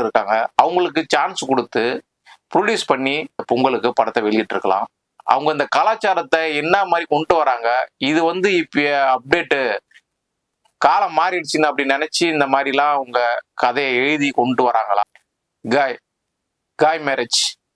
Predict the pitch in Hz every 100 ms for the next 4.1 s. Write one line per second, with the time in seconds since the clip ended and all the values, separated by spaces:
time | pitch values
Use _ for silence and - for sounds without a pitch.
0 | _ - 123 151 175 233 202 165 151 147
1 | 180 - 151 156 139 127 _ _ _ _
2 | _ _ _ _ 98 104 - 101 117 127
3 | 143 190 180 165 156 147 147 147 139 139
4 | 135